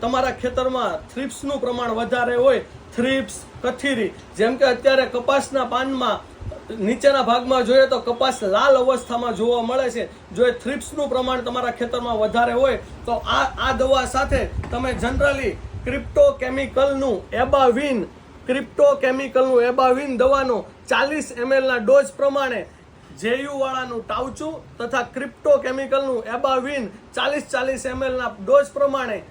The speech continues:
તમે સ્પ્રે કરશો તો તમારે કપાસની બધા જ પ્રકારની જીવાતો જેમ કે થ્રિપ્સ, ચૂસિયા, ઈયળ તથા ફૂગનાશકમાં તમારે જોરદાર રિઝલ્ટ આવશે. આ બે દવા જેમ કે જેયુ કંપનીવાળાનું ટાઉચુ તથા ક્રિપ્ટોકેમિકલવાળાનું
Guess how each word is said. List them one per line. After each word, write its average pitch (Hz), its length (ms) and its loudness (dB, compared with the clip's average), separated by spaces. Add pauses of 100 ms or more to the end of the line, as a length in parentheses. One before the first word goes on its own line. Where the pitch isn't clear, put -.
(260)
તમે 254 220 -6
સ્પ્રે 277 420 2
કરશો 277 400 0
તો 233 100 -8
તમારે 247 320 -8 (100)
કપાસની 262 580 -6
બધા 240 320 -6
જ - 140 -8
પ્રકારની 247 420 -12
જીવાતો 247 400 -8
જેમ 226 240 -8
કે 240 60 -10 (440)
થ્રિપ્સ, 269 320 -6 (140)
ચૂસિયા, 262 560 -2 (240)
ઈયળ 254 380 0 (420)
તથા 247 340 0
ફૂગનાશકમાં 254 840 -4
તમારે 240 320 -4 (140)
જોરદાર 262 420 2
રિઝલ્ટ 240 440 -2
આવશે. 233 460 -2 (340)
આ 220 120 -2
બે 254 160 6 (120)
દવા 262 360 4
જેમ 240 180 0
કે 247 100 2 (600)
જેયુ 262 300 0
કંપનીવાળાનું 247 800 -4
ટાઉચુ 262 560 -4
તથા 226 340 -4 (120)
ક્રિપ્ટોકેમિકલવાળાનું 247 1300 -2